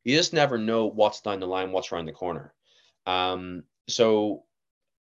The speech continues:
you know, I, I, I didn't, I didn't, I didn't get it, but it's,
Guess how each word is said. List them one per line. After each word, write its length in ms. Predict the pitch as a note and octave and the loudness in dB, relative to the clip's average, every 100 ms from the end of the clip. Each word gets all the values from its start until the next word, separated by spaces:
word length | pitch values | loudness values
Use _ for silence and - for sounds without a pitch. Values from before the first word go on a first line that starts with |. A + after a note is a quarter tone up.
| _ _ _ _ _ - | _ _ _ _ _ -8
you 140 | A2 | -2
know, 340 | G#2 G2+ G2 | 4 6 4
I, 160 | - G#2+ | 2 2
I, 240 | - A2 A2+ | 4 4 4
I 40 | |
didn't, 320 | A2+ C#3 A2 | 4 0 0
I 80 | A2 | 2
didn't, 180 | A2+ G#2+ | 2 2
I 80 | G#2+ | 0
didn't 180 | G2 F#2 | -2 0
get 220 | C3+ G2+ | 4 4
it, 80 | G2 | 4
but 180 | G2 F#2 | 2 2
it's, 180 | G#2+ | -2